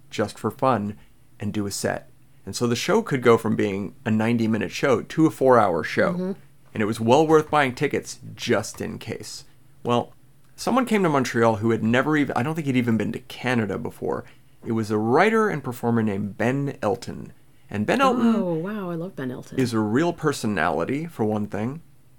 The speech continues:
Speaker 1: Uh, and I knew him because he was the, the screenwriter, you might say, of the television show Blackadder.
Speaker 2: Mm-hmm.
Speaker 1: And I'd been a huge fan of that, and I was very curious to see what kind of a guy he was.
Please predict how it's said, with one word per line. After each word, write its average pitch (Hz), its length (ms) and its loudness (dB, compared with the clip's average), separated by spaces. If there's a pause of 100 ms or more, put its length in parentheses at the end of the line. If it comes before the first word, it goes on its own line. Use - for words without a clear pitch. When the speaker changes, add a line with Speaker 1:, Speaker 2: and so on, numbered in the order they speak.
Speaker 1:
Uh, 117 420 4
and 117 140 4
I 139 120 4
knew 170 240 2
him 123 180 0
because 127 300 -4
he 117 80 0
was 113 240 -2
the, 117 680 -2
the 110 140 -6
screenwriter, 113 920 2
you 113 60 0
might 113 200 0
say, 123 460 -2
of 117 200 -4
the 120 80 -2
television 135 600 -2
show 120 340 0
Blackadder. 98 800 2
Speaker 2:
Mm-hmm. 233 320 -4 (200)
Speaker 1:
And 110 100 -4
I'd 107 120 0
been 117 120 0
a 110 60 0
huge 156 320 -4
fan 117 240 0
of 104 60 -2
that, 107 220 0
and - 100 -6
I 107 40 -2
was 107 100 -4
very 147 160 -2
curious 120 280 -2
to - 40 -12
see 113 80 -4
what 104 200 -4
kind 107 200 -6
of 104 80 -6
a 104 60 -8
guy 101 200 -4
he 101 140 -8
was. - 320 -10